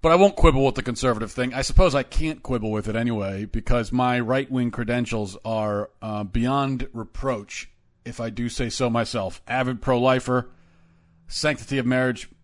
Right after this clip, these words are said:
guy, uh, self-gov-, uh, small government advocate, self-government advocate as, as well, tax cut lover, gun rights supporter, that's me.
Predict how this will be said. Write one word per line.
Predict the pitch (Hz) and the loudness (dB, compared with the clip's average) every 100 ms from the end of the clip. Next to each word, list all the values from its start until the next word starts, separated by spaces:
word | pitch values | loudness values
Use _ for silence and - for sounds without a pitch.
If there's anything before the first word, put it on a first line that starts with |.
| - | -10
guy, | 123 123 120 117 110 - | -2 2 2 0 -4 -10
uh, | 110 107 107 | -10 -8 -8
self-gov-, | - 143 131 143 131 120 | -4 -2 0 0 -2 -2
uh, | 123 120 117 | -8 -10 -4
small | 139 147 139 | 2 4 4
government | 139 127 127 123 123 _ - _ _ _ _ _ - | 2 2 2 0 -4 _ -20 _ _ _ _ _ -4
advocate, | 120 120 120 - 117 120 _ | -2 0 -2 0 0 0 _
self-government | - 156 170 - 143 117 127 | -2 4 4 6 4 6 4
advocate | 123 113 113 127 | 2 0 -2 -4
as, | 117 117 | -4 -8
as | 123 107 117 | -14 -12 -8
well, | 113 113 117 | -2 0 0
tax | 120 - 160 - | -4 -6 -4 -4
cut | - 160 139 | 0 0 4
lover, | 139 131 131 | 4 6 4
gun | 120 139 | 4 4
rights | 135 131 131 | 4 2 -2
supporter, | 123 - 123 117 117 | -4 -2 0 0 -2
that's | 117 113 113 | -4 -6 -10
me. | 104 101 | -12 -14